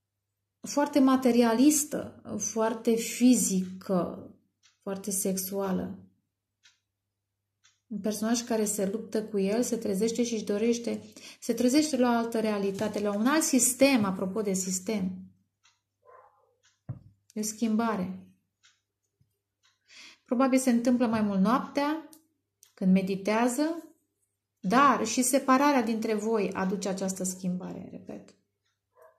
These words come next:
Și acest personaj își dorește să fie bărbatul divin, băi, soarele și regele și împăratul.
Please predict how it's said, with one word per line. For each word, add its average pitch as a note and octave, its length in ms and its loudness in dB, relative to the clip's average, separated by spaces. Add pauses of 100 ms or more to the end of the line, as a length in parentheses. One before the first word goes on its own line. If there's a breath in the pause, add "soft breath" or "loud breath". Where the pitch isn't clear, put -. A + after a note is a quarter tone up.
(920 soft breath)
Și - 120 -10
acest D4+ 260 -2
personaj C#4 520 2
își A#3+ 120 2
dorește A3+ 800 -2 (1400)
să - 200 -4
fie D4 240 2
bărbatul A3 600 2
divin, G#3+ 640 0
băi, C4 420 -2
soarele D#4 400 0
și A#3 180 -4
regele B3 280 -2
și A3+ 120 -8
împăratul. G#3+ 760 -6